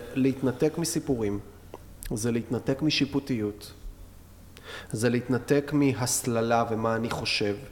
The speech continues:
זה להתנתק מלדעת. כי אם התפוח הזה הוא הכל בו זמנית, והוא מלא פוטנציאלים והוא מלא דברים, אז אני לא יודע מה התפוח הזה. אין לי סימן קריאה עליו.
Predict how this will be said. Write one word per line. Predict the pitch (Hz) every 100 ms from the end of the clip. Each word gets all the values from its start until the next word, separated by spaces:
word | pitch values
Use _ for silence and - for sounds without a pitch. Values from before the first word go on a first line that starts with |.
| - - -
זה | 117 117
להתנתק | 110 - - 143
מלדעת. | 147 135 120 120 101 101 - - - - - - - -
כי | 131
אם | 156
התפוח | 180 196 165 175 -
הזה | 135 120
הוא | 120
הכל | - - 170 160 131
בו | 135
זמנית, | 127 127 175 151 - - - - - - - - 120
והוא | 120
מלא | 123 135
פוטנציאלים | 151 147 131 139 139 127
והוא | 110
מלא | 117
דברים, | 131 127 139 165 143
אז | 117
אני | 110 113 110 - - - -
לא | 131
יודע | 156 147 196 196 104 101 -
מה | 113 107
התפוח | 107 - 113 104 104
הזה. | 95 - - - - - - -
אין | 147
לי | 180
סימן | - 170
קריאה | 175 156 156 170
עליו. | 127 104